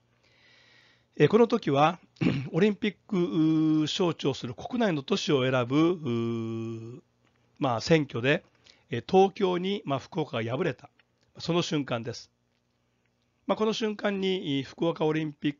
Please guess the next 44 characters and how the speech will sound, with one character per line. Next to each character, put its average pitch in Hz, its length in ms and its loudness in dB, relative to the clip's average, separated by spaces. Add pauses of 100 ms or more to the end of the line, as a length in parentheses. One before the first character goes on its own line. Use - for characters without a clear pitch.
ク 131 120 -6
の 127 80 -4
招 120 220 -6
致 196 180 -2
は 180 80 2
失 - 280 -14
敗 120 200 -2
に 147 60 -2
終 147 80 -2
わ 113 80 -2
り 113 60 -12
ま 101 120 -16
す。 - 140 -20 (1040)
え 165 60 2
ー、 - 20 0
そ 190 120 0
し 185 40 -4
て 208 80 0
そ 185 160 -4
の 175 120 0
後、 170 160 -2
東 175 220 -2
京 165 100 -4
が 156 100 -2
名 143 100 -2
乗 175 100 -2
り 202 120 -2
を 170 40 0
上 135 120 -4
げ 139 80 -2
る 131 60 -4
わ 123 80 -6
け 123 120 -12
で 120 80 -8
す - 80 -16
け - 80 -12
ど 110 100 -10
も、 170 260 2 (440)
え 117 260 -4
ー、 - 20 -
東 147 220 0
京 127 180 -4
も、 214 400 2
お 123 680 -8